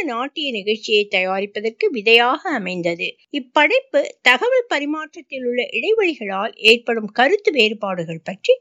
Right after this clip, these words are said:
பேசுகிறது. அன்புடன் இதை அணுகினால் இந்த இடைவெளியை சரி செய்யலாம் என்பதை பற்றி கூறுகிறது.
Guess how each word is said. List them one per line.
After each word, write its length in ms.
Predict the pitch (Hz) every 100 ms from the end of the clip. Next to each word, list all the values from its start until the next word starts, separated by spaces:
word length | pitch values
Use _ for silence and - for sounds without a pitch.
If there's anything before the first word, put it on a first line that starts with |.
| _
பேசுகிறது. 720 | - 220 247 220 202 175 165 180 - _ - -
அன்புடன் 460 | 269 311 392 466 494
இதை 220 | 381 277
அணுகினால் 600 | 247 233 247 240 247 403 -
இந்த 200 | 233 220
இடைவெளியை 600 | 214 240 254 240 226 208
சரி 320 | 208 240 262
செய்யலாம் 520 | - 311 294 294 320 359
என்பதை 360 | 226 208 196
பற்றி 320 | 185 208 - 240
கூறுகிறது. 680 | - 220 202 170 160 165